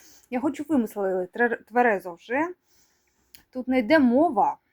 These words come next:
хто як хоче жити або не хоче. Тут йде мова про можливості наші. Я розумію, що таке окупація Донеччини для Харківщини. Я прекрасно це розумію. Я вам казала ще давно.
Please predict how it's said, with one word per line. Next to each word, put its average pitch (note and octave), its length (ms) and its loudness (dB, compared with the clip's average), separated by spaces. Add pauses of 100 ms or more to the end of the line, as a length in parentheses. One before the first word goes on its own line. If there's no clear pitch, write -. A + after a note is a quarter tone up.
(160)
хто C#4+ 260 -4
як C#4 180 0
хоче B3+ 400 -6
жити G#3+ 400 -6
або F#3 260 -4
не G#3 140 -4
хоче. - 520 -16 (720)
Тут C#4+ 200 -2
йде A3 140 0
мова C4+ 300 2
про A3 180 -6
можливості G#3 760 -6
наші. - 520 -14 (320)
Я G3+ 120 -4
розумію, C#4+ 460 0
що D4+ 160 -12
таке C4+ 240 -4
окупація C4+ 500 -2
Донеччини B3 480 -2
для A#3 140 -4
Харківщини. - 640 -10
Я F#3+ 40 -20
прекрасно F#4 440 -2
це D#4 140 -10
розумію. C4 420 -4
Я G#3 100 -4
вам B3+ 100 -6
казала C#4 320 -2
ще B3+ 160 -10
давно. A3 320 -6